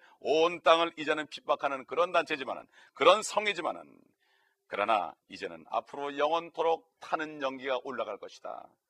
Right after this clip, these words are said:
우리는 이 말씀을 봐야 됩니다. 예? 그러면 로마 교회가 적그리스도와 사탄과 명백히 관련이 있음을 우리는 여기서 다시 한번 확인할 수 있는 것이요, 이것이 바로 주님을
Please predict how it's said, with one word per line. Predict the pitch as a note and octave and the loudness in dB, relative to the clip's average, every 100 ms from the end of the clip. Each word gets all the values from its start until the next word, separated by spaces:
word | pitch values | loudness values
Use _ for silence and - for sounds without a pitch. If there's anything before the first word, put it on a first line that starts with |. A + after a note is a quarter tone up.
| _ _ - | _ _ -8
우리는 | C3 C#3+ C#3+ C3+ | -4 -4 -4 -12
이 | E3 | -6
말씀을 | F#3 F3 F3 F3+ | -2 -2 -2 0
봐야 | D3+ C#3+ | 2 2
됩니다. | B2 D#2+ A#1 - - _ _ - | -2 -12 -16 -18 -20 _ _ -14
예? | B2 E3+ - _ _ - | -12 -12 -16 _ _ -2
그러면 | C#3 D3+ | 2 4
로마 | D#3 D#3+ | 8 6
교회가 | D#3+ E3 | 8 4
적그리스도와 | D#3+ D3+ D#3 E3 | 6 2 2 2
사탄과 | - - E3+ F3 | 2 0 2 4
명백히 | E3 D#3+ F#3 G3 G#3 | 4 0 0 -2 0
관련이 | - F#3+ F#3+ F3+ | 0 0 -2 -6
있음을 | F3 G3+ A3 A3+ _ _ - | -8 -4 -4 -4 _ _ -14
우리는 | A2 A2 A2+ A2+ | -8 -8 -8 -10
여기서 | G2+ G2 A2 A2 - _ _ | -10 -4 -2 -2 -4 _ _
다시 | - G2+ A#2 | -12 -6 -6
한번 | A#2 B2+ C3 C3 | -4 -6 -8 -8
확인할 | C#3+ D3 D3 | -6 -2 -2
수 | D3 | -2
있는 | D3+ C3+ | -8 -8
것이요, | B2 A2+ G#2 | -8 -8 -8
이것이 | A2+ G#2+ G#2 | -8 -10 -4
바로 | G#2 G2 - _ - | -4 -4 -8 _ -14
주님을 | - C3+ D3 | -10 -8 -8